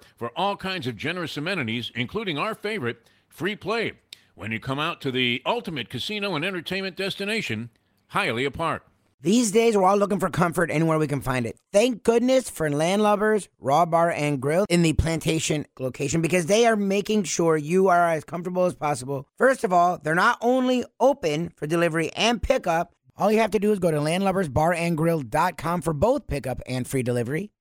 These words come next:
Speaker 2: Their hours have changed a little bit. Monday through Thursday from three thirty to ten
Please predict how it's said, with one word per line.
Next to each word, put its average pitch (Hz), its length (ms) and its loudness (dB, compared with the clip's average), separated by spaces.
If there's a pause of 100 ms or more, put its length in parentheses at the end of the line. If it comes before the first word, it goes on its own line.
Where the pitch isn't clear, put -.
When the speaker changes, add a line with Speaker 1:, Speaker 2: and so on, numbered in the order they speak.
Speaker 2:
Their 160 280 0
hours 202 240 4
have 180 100 -4
changed 175 200 0
a 151 40 2
little 147 120 2
bit. 160 220 -2 (120)
Monday 208 300 4
through 233 200 0
Thursday 190 460 0
from 175 180 0
three 175 120 0
thirty 185 240 0
to 156 100 -2
ten 139 440 -4